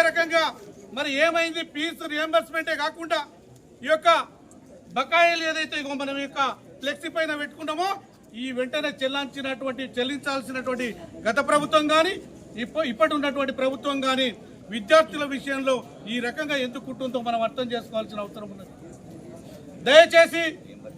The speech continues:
విద్యార్థి లోకం ఏ రకంగా తెలంగాణ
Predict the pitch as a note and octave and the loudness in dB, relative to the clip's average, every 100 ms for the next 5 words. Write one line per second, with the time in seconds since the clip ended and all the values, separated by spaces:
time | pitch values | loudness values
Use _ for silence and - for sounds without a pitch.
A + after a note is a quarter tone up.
0 | - G#3+ B3+ D#4+ E4 E4 D#4 D4+ D4 - | -14 -10 2 6 6 4 2 2 0 -8
1 | - - - - - - - F#3 C4+ E4 | -12 -20 -20 -20 -20 -20 -16 -2 4 4
2 | D#4+ E4+ E4 - D4 E4 E4 D#4+ | 4 0 0 0 0 0 0 0